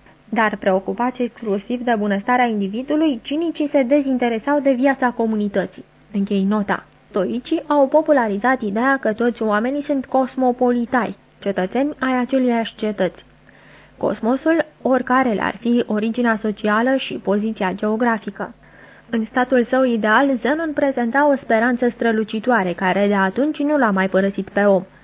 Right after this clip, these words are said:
El visa la o lume care nu va mai fi divizată în state separate, ci care va forma o unică cetate uriașă, sub o singură lege divină, în care toți cetățenii se vor uni nu după legi umane, ci prin liberă consimțire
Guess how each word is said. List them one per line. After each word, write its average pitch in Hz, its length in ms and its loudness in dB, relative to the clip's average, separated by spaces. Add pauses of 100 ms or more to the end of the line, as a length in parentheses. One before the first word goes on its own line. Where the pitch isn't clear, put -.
(200)
El 226 160 4
visa 208 300 2
la 220 180 6
o 196 100 4
lume 269 340 2
care 262 240 2
nu 262 120 2
va 233 140 2
mai 196 180 0
fi 202 140 -4
divizată 202 600 0
în 240 120 2
state 202 340 -4
separate, 262 560 0
ci 302 200 -6
care 285 340 4
va 269 180 2
forma 269 420 4
o 226 140 2
unică 247 340 0
cetate 208 420 0
uriașă, 202 580 -2 (340)
sub - 180 -2
o 277 80 6
singură 294 400 4
lege 247 320 4
divină, 226 560 2
în 196 140 0
care 202 280 0
toți 247 240 0
cetățenii 247 600 -2
se 262 120 0
vor 247 180 4
uni 233 360 2
nu 302 180 0
după 262 280 2
legi 240 240 4
umane, 220 360 2
ci 277 120 -4
prin 262 180 0
liberă 247 500 2
consimțire 208 760 -2